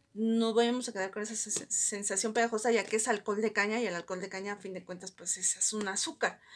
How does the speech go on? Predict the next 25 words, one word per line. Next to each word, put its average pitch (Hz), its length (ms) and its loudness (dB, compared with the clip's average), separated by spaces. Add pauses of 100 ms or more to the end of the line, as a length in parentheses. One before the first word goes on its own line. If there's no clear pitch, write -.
(480)
Y, 294 340 2
eh, 220 200 2
cuando 226 300 4
esté, 302 300 2 (260)
mm, 247 220 -2 (240)
eh, 214 380 -6
lista, 294 380 0
yo 269 140 -2
voy 247 180 2
a 226 60 0
hacer 220 240 0
un 220 100 -4
video 208 280 -6
con 214 160 -8
las - 240 -2
cosas 208 280 -4
que 208 100 -10
tengo 208 200 -6
macerando 202 500 -8
para 170 220 -10
que 175 120 -14
veas 165 240 -4
cómo - 260 -14
quedaron 110 380 -14
listas. 277 520 -4